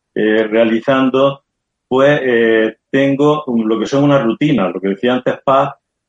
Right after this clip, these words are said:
eh, yo he estado cuarenta años trabajando en la escuela, eh,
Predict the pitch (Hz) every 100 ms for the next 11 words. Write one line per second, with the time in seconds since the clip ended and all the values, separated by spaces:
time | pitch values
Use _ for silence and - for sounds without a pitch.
0 | _ 101 98 98 - - 117 113 127 127
1 | 139 120 117 123 123 113 120 117 120 117
2 | 123 123 - 143 139 143 156 - _ _
3 | 101 107 107